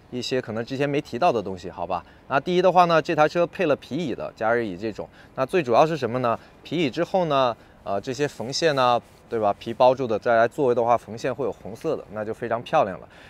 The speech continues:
再来，大家注意到，或者很多人都喜欢这种红色的，这个我们叫 panel，对吧？这种面板，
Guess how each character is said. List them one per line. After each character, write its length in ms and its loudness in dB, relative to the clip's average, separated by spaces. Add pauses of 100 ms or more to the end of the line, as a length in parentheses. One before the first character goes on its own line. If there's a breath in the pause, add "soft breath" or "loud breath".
再 180 6
来， 120 6
大 140 4
家 100 2
注 200 -2
意 80 0
到， 180 6
或 160 -4
者 100 0
很 140 -6
多 100 -2
人 80 0
都 120 0
喜 160 -6
欢 120 -4
这 140 -4
种 100 -4
红 240 -10
色 200 -2
的， 400 -2
这 200 -8
个 240 -6
我 120 -6
们 80 -14
叫 140 -2
panel， 360 -4
对 100 -8
吧？ 200 -8
这 120 -10
种 220 -10
面 220 -6
板， 160 -8